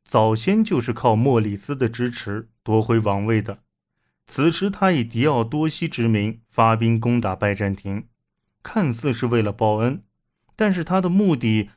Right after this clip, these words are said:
很快便升级。至公元六百一十五年左右，科斯罗伊斯征服了埃及、巴勒斯坦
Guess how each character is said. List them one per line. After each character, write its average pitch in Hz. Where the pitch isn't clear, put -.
很 113
快 135
便 117
升 123
级。 104
至 117
公 131
元 117
六 127
百 104
一 120
十 139
五 107
年 107
左 98
右， 101
科 233
斯 233
罗 147
伊 190
斯 226
征 123
服 113
了 107
埃 147
及、 104
巴 135
勒 135
斯 160
坦 98